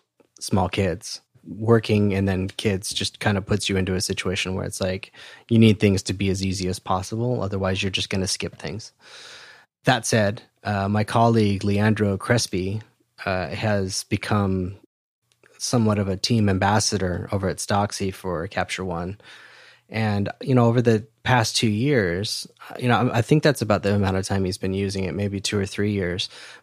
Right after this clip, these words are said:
But over that time, I've watched his work improve, and I've watched his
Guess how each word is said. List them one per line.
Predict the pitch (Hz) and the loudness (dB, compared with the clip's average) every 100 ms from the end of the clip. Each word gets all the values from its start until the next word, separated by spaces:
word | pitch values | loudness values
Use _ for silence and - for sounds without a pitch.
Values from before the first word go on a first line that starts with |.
| - | 4
But | 123 | 6
over | 170 | 6
that | 156 104 - | 6 4 4
time, | 131 135 107 101 | 4 6 6 4
I've | 76 107 104 | 2 2 4
watched | 117 123 - - - - _ _ | 4 4 2 -2 -6 -16 _ _
his | - 120 110 107 98 101 | -4 0 2 2 -2 -4
work | 104 127 156 | 2 2 4
improve, | 156 - 147 135 127 | 0 4 4 4 2
and | 117 113 107 | 0 2 2
I've | 104 - | 0 -2
watched | 113 110 117 - | -2 0 0 0
his | 113 98 - | 0 0 -4